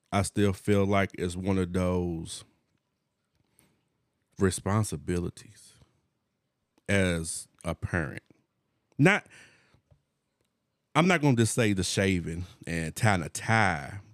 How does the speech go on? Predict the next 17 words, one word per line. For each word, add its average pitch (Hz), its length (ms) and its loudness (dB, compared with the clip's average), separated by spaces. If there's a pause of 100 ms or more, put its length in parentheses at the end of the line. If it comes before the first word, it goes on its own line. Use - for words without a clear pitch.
(120)
but 98 600 2 (1040)
it's 107 140 2
one 120 100 4
of 120 60 4
the 107 40 2
responsibilities 98 1500 2
as 92 180 0
a 82 60 -4
parent 110 500 2 (600)
where 104 280 0
our 98 220 4 (840)
job 98 680 2 (760)
is 92 180 0
to 87 140 0
help 98 320 2
you 95 460 -2 (120)
grow 92 560 0